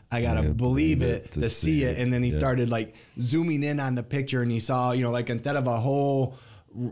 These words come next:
Speaker 1: row of flowers, he zoomed in on one flower, well, like, that was the prettiest thing that you've ever seen. And that was fun. I had a leadership class that
Speaker 2: Mm-hmm.
Speaker 1: they showed this presentation, and it stuck with me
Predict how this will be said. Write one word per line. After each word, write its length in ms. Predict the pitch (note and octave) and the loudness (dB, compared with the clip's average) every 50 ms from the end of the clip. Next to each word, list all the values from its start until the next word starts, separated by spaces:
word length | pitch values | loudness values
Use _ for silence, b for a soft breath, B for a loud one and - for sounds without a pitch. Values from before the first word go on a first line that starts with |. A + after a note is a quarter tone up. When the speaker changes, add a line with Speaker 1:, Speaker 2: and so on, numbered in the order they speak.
| - B2+ | -2 -2
Speaker 1:
row 220 | C3 C#3 C#3 C#3 | 0 0 0 0
of 160 | C3+ B2 B2+ - | 0 -2 -2 -2
flowers, 480 | C3+ C3+ C3+ C#3 C3+ C3 B2 A#2 - | -2 0 2 2 2 2 0 0 0
he 100 | A#2+ A#2 | 0 0
zoomed 340 | A2 A2+ B2 C3+ C3+ C3 B2+ | 0 0 0 0 2 2 2
in 140 | B2+ B2 A#2+ | 2 2 2
on 220 | A#2 A2+ A2 A#2 | 0 0 0 2
one 240 | A#2 A#2+ B2 B2 B2 | 2 2 2 0 0
flower, 500 | A2+ - B2 A#2+ A#2+ A#2+ A#2+ A#2 A2+ A2+ | 0 -2 -2 0 0 0 0 2 2 2
well, 140 | A2 A2+ A2+ | 0 0 0
like, 240 | A2 A2+ G#2+ G#2 A#2+ | -2 -2 -4 -4 -4
that 120 | A#2+ A#2 | -2 0
was 120 | A#2 A#2 G#2+ | 0 0 0
the 140 | G#2+ A2+ G#2 | -2 -4 -4
prettiest 640 | - - - D3+ C3+ C3+ C3 B2 A#2+ - - - | -4 -4 -2 0 0 2 2 2 0 0 -4 -6
thing 340 | - C3 B2+ B2 A#2+ A#2 A2 | -4 -2 0 2 2 2 2
that 200 | A2 G#2+ G#2+ G2 | 0 0 0 -2
you've 160 | A2 A2 G#2+ A#2 | -2 -2 0 0
ever 300 | A#2+ B2 A2 A2+ A2+ G#2+ | 0 0 0 -2 -2 -4
seen. 440 | A2 - - C3 C3 B2+ A#2+ A#2 A2+ | -4 -4 -4 -2 -2 0 -2 -2 -4
And 220 | G2+ A2 A#2 G#2+ B B B B | -4 -4 -4 -6 B B B B
that 120 | A#2+ C3+ C#3+ | -2 0 0
was 120 | C3+ B2+ | 0 0
fun. 220 | C3+ D3 C3 - C3 | 0 -2 -4 -2 -2
I 140 | C#3 C3 C3+ | -2 -2 0
had 180 | C#3+ C#3 C3 | 0 0 0
a 80 | B2 A#2 | -2 -2
leadership 520 | B2 C3 C#3 C3+ C3 A#2+ - B2 - - | 0 -2 -2 -2 -2 -2 -4 -4 -6 -4
class 260 | - A#2 A2 A2 A2 - | -4 -2 -2 -2 -2 -2
that 180 | - A#2 A2 G#2 | -4 -2 -2 -2
Speaker 2:
Mm-hmm. 160 | G2+ G#2 A2+ | -2 -2 -2
Speaker 1:
they 220 | A#2 A#2 A#2 A#2 A2 | -2 -2 -2 -4 -4
showed 320 | - - B2 B2 B2+ A2+ | -4 -2 -2 0 -2 -2
this 200 | G#2+ A2+ G#2+ G#2 | -2 -4 -4 -6
presentation, 760 | - _ _ - B2 A#2 A2+ G#2 G2+ A#2 A2+ A#2+ A2 - G#2+ A2 | -8 _ _ -4 -2 -2 -2 -2 -2 -2 -2 -2 -2 -2 -4 -2
and 140 | A2 A2 | -2 -4
it 160 | A2+ A2+ - - | -4 -6 -8 -6
stuck 260 | - C3 B2 A#2+ A#2+ | -4 -4 -4 -4 -2
with 280 | A#2 A#2 B2 B2+ - A#2+ | -2 -2 -2 -2 -2 -2
me 240 | A2+ G#2+ G#2 G2+ | -2 0 0 -2